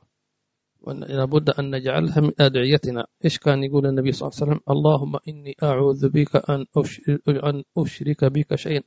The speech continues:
أعلمه وأستغفرك لما لا أعلمه". حاشا للنبي صلى الله عليه وسلم أن يكون شيء لا يعلمه.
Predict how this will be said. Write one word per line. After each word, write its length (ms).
أعلمه 520
وأستغفرك 1040
لما 380
لا 160
أعلمه". 320
حاشا 360
للنبي 300
صلى 200
الله 120
عليه 100
وسلم 240
أن 80
يكون 240
شيء 220
لا 180
يعلمه. 360